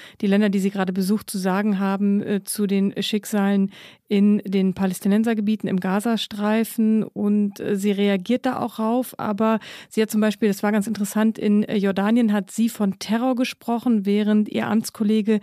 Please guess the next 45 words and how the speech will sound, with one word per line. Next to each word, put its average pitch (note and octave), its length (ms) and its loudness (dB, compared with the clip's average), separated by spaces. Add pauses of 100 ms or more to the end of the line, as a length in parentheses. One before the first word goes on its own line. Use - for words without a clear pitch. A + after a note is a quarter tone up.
(300)
dieses G#3 260 0
Wort G3+ 200 0
nicht G3+ 260 2
gebraucht - 580 -6
hat. F#3+ 200 -6
Also G3 200 -2
da F#3+ 140 0
werden G#3 220 0
die G#3 100 -2
Differenzen G#3+ 540 -2
schon G3+ 160 -2
deutlich, A3+ 420 -2
aber G3+ 160 -2
gleichzeitig G#3 500 -4
ist G#3 140 -10
diese F#3+ 220 -2
Reise G3+ 260 -2
natürlich G3+ 460 0 (280)
vor - 220 -8
allen A3 240 2
Dingen A3 220 2
ein G3 160 0
Versuch, G3+ 560 0
jetzt - 240 -6 (200)
alles A#3 460 -2
zu - 100 -6
unternehmen, G#3+ 680 2 (260)
damit G3+ 340 0
sich A3 240 -2
dieser G3 280 -2
Krieg, A3+ 260 -4
diese G#3 220 -2
Krise A3+ 360 0
nicht G3+ 320 0
ausweitet G3+ 640 -2
auf F#3+ 160 -4
andere G#3 380 0
Regionen. F#3+ 400 2
Und F#3+ 140 -4
das F#3+ 160 -2
ist - 160 -12
das F#3+ 160 -8
Hauptziel G3 400 -2
dieser G3+ 240 0
Reise. G3 480 0